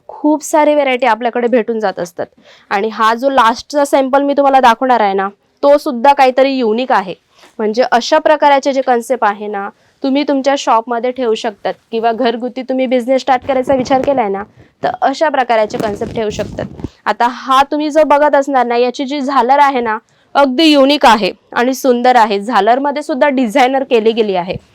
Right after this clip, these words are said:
म्हणून जो याचा पॅटर्न आहे ना, अगदी सुंदर वाटत असतो. तुम्ही बघत असणार, याचा जो पॅटर्न आहे ना, अगदी सुंदर वाटतो आणि पूर्ण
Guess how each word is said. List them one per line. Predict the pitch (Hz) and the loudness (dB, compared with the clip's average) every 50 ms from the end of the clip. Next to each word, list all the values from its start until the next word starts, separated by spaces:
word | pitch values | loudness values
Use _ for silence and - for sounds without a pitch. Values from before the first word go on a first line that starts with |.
| _ _ _ _ - | _ _ _ _ -6
म्हणून | 220 226 226 233 254 240 | -4 -2 -2 -2 -2 0
जो | 226 262 | 0 2
याचा | 262 254 233 214 - 262 254 | 2 2 2 0 0 -2 -2
पॅटर्न | - 247 233 233 269 269 277 | 0 0 0 2 0 2 2
आहे | 277 294 294 277 | 2 2 0 0
ना, | 254 220 220 - _ - - - - - - | 0 0 -2 -4 _ -20 -20 -20 -8 -2 0
अगदी | 277 269 254 320 339 | 0 0 0 -2 -4
सुंदर | - - 311 285 277 285 285 | -2 -2 -2 0 2 2 4
वाटत | 285 277 254 233 247 226 226 | 4 4 4 2 2 -2 -2
असतो. | 208 208 - 247 220 | -4 -4 -4 -6 -4
तुम्ही | - 247 247 262 | -2 -2 -2 0
बघत | 233 247 233 233 254 247 | 0 0 0 0 0 -2
असणार, | 269 254 240 262 254 247 254 262 | -2 -2 -2 -4 -2 -2 -2 -2
याचा | 247 240 220 208 - 262 | 0 0 0 0 0 -4
जो | 262 254 294 | -4 -4 -4
पॅटर्न | 285 - 233 208 214 - 277 285 285 | -2 0 0 -2 0 0 -2 -2 0
आहे | 269 254 233 220 214 | 0 -2 -2 -6 -6
ना, | 226 220 | -6 -4
अगदी | 220 226 220 226 233 294 294 | -4 -4 -4 -4 -6 -6 -6
सुंदर | - - 269 254 254 254 262 269 | -4 -2 -2 0 2 2 2 2
वाटतो | 254 240 214 - - - | 2 0 0 -2 -4 -4
आणि | 240 240 247 262 | -4 -2 -2 -4
पूर्ण | 254 - 277 269 269 269 277 285 277 294 | -4 -4 -4 -2 -2 0 0 0 0 -2